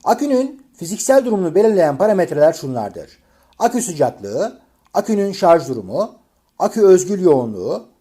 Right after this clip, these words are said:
toplam akü ağırlığına oranı, yani güç yoğunluğu. Taşıt çalışma koşullarını belirleyen parametreler ise şunlardır: taşıt toplam ağırlığı, taşıt toplam hızı,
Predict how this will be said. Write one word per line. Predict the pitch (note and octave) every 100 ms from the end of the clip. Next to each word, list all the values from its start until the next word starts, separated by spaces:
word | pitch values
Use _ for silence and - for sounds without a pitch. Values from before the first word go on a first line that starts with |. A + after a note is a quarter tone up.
| _ _ _
toplam | - F#3+ F#3+ G#3+ A3 -
akü | D#3+ A3+
ağırlığına | G3 E3+ D#3+ D#3 D#3 D3+
oranı, | B2 G#2+ F#2 F3 B2 _ _ _
yani | D#3 F#3 D#3+ C#3 A#3 C#4 _ -
güç | F#3 F#3
yoğunluğu. | D3 A2+ G2+ F#2+ E2 E2 _ _ _ _ _ _ _ _ _ -
Taşıt | F3 C#4+ -
çalışma | A3 G#3+ A3+ C#4
koşullarını | C4 - G#3 F#3
belirleyen | D#3+ D#3 C#3 B2 -
parametreler | G#3 G#3+ F#3 D#3 C3
ise | B2 - G3+
şunlardır: | E3+ C#3 F#2+ D#2 D2+ _ _ _ _ _ _ _
taşıt | - A3 A#3+ C4 - -
toplam | - F#3+ G3 F3+
ağırlığı, | C#3 A2+ F#2+ F2 F3+ C4 - _ _ _ _ -
taşıt | F#3 A3 C4 -
toplam | F#3+ F#3+ G3 D#3
hızı, | G#2+ G2+ E3